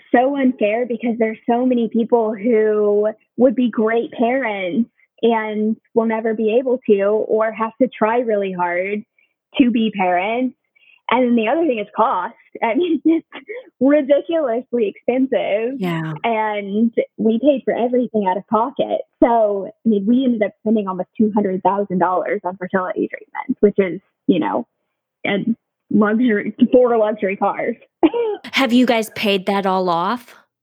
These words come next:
Speaker 1: Uh, we are almost paid off. We put a lot of it on credit cards, and we're slowly chipping away at that, but we're almost done. <laughs>
Speaker 2: Wow.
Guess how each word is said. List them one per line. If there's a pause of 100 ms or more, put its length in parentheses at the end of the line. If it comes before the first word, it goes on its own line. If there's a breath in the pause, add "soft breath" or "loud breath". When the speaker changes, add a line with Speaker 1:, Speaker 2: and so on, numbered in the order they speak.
(720)
Speaker 1:
Uh,
we
are (160)
almost
paid
off.
We (180)
put
a
lot
of
it
on
credit
cards, (880)
and (160)
we're (540)
slowly
chipping
away
at
that,
but
we're
almost (100)
done.
<laughs> (240)
Speaker 2:
Wow.